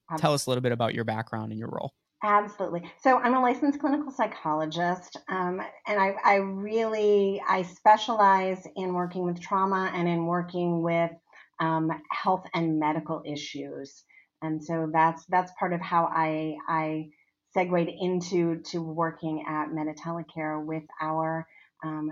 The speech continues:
Speaker 1: nursing home resident population.
Speaker 2: And y-, you've been practicing s-, for about twelve years now,
Speaker 1: I've been
Speaker 2: right? For about
Speaker 1: lo-,
Speaker 2: twelve years?
Speaker 1: longer than that. Um, I,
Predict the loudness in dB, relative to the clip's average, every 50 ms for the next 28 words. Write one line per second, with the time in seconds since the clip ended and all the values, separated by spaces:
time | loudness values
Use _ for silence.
0 | -8 -6 -6 -6 -4 -4 -6 -6 -4 -2 -2 -2 -2 -2 -4 -6 -6 -4 -4 -4
1 | -4 -4 -6 -6 -6 -6 -8 -10 -14 -18 -20 _ _ _ _ _ _ _ _ _
2 | _ _ _ _ _ _ _ _ _ _ _ _ _ _ _ _ _ _ _ _
3 | _ _ _ _ _ _ _ _ _ _ _ _ _ _ _ _ _ _ _ _
4 | -20 -20 _ _ _ -20 -20 -20 -20 -20 -20 -20 -20 -20 -20 -20 -20 _ -2 0
5 | 2 2 2 0 -2 -4 -8 -12 -12 -12 _ -8 -6 -4 -4 -4 -4 -2 -2 -2
6 | -2 -2 -4 -4 -2 -2 0 0 0 -2 -2 -4 -6 -8 -14 -20 _ _ -20 -20
7 | -20 _ _ _ _ _ -14 -12 -6 -4 -2 0 0 0 -2 -4 _ -4 -2 0
8 | 0 0 0 0 0 0 -2 -2 -2 -2 -4 -4 -8 -12 -20 -2 _ 6 6 6
9 | 6 2 0 0 0 -2 -4 -6 -6 -6 -6 -4 -4 -4 -4 -4 -4 -2 2 4
10 | 4 4 2 0 -4 -4 -4 -4 -4 -6 -6 -10 -12 -16 -8 2 6 8 8 8
11 | 8 6 6 6 6 6 6 6